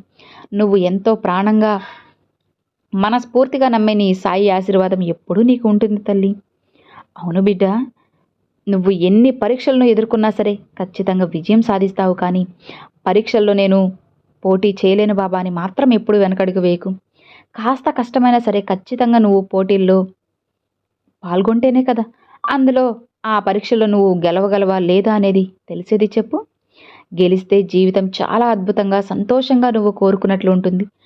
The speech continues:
అలా కాకుండా అసలు పాల్గొనకుండానే "నా వల్ల కాదు బాబా" అంటే ఎలా తల్లి? ఇది అసలు న్యాయమేనా?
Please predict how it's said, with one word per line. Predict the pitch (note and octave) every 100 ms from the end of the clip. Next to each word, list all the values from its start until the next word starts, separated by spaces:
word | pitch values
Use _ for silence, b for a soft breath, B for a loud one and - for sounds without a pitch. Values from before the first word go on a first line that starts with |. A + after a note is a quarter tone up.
| b b b A#3
అలా | A#3 A#3+
కాకుండా | A#3+ A3+ C4 A#3
అసలు | A#3 A3
పాల్గొనకుండానే | G#3+ G#3+ B3 B3+ B3+ A3 A3 G#3+
"నా | G#3
వల్ల | G3 G3+ A#3+
కాదు | A3+ A#3 B3+
బాబా" | B3 A3+
అంటే | A3+ A3 G#3
ఎలా | F3+ G#3+
తల్లి? | A3+ G#3 G3+ G#3 _ _ B B B D4
ఇది | D4
అసలు | D4 C#4+ C4+
న్యాయమేనా? | G3 F3 A3+ D4 C#4+ C4